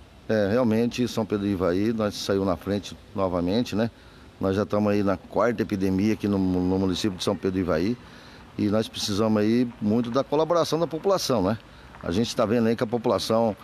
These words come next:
é, não tá colaborando o devido, é, com a relação à dengue, né?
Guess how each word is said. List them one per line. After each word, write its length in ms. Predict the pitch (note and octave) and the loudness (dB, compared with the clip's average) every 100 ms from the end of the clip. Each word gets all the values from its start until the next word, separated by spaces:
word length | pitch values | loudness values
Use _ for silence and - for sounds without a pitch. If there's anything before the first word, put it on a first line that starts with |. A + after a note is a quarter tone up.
| - - - | -18 -20 -4
é, 380 | G#2 G#2+ A2 A2 | 0 2 4 4
não 180 | A2+ A#2 | 2 2
tá 160 | G#2+ | 0
colaborando 760 | A2 A2 G#2+ G#2 G#2 A2 A2+ G2+ - | 0 2 2 2 2 4 2 0 -2
o 180 | A2 | -2
devido, 720 | G#2+ A2 G#2 E2+ A2 B2+ C#3+ - - - - - - | 0 0 0 0 0 2 0 -4 -10 -16 -18 -16 -4
é, 280 | G#2 G#2 G#2+ - | 0 2 2 0
com 240 | G#2 A2+ | 0 2
a 80 | A#2 | 2
relação 560 | A#2 A#2+ A2 - F#2 | 2 2 0 0 0
à 60 | A2+ | 0
dengue, 340 | C3 A2+ G#2 | 2 0 2
né? 160 | F#2 G#2 | 0 -2